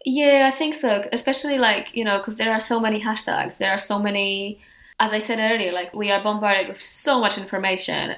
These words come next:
and especially people who are sponsored athletes, they put so many obligations to their sponsors, and it's quite difficult for their followers to, to know what is important that they're putting out there and what is just, like, a part of the deal that they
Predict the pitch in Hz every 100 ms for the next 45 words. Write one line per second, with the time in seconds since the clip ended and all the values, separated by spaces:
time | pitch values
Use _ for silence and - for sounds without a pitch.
0 | - 185 180 185 - 208 214 196 196 196
1 | 185 185 185 180 180 180 180 190 - -
2 | _ - - 202 202 185 202 220 - 190
3 | 190 185 185 185 214 196 185 180 185 214
4 | 254 247 220 208 202 - 196 175 180 180
5 | 180 180 - 240 240 247 220 208 208 -
6 | - 208 - - 220 220 - 208 214 208
7 | 202 - 196 190 196 190 190 190 - _
8 | _ - - 240 240 190 185 185 - 180
9 | 170 - 190 196 196 190 180 - _ _
10 | - 196 202 196 202 - 214 202 - 208
11 | 214 240 233 240 247 247 247 240 240 247
12 | 240 262 262 220 202 190 190 - 180 -
13 | 175 196 185 185 185 185 190 - 185 185
14 | - 185 190 202 196 202 196 196 208